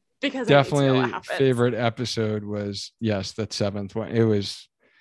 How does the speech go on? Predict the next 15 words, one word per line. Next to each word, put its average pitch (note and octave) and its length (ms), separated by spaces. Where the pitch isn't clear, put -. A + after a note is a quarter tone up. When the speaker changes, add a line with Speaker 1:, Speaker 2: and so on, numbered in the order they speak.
Speaker 1:
Yeah. B2 160
Speaker 2:
masterful. G#2+ 600
That's A2 200
all C3+ 100
I B2 80
have A2+ 140
to A2+ 80
say G#2 300
is G#2 180
Speaker 1:
So A3+ 500
Speaker 2:
kudos D3+ 680
to C#3+ 140
the B2+ 120
writers. A2+ 600
And G#2 260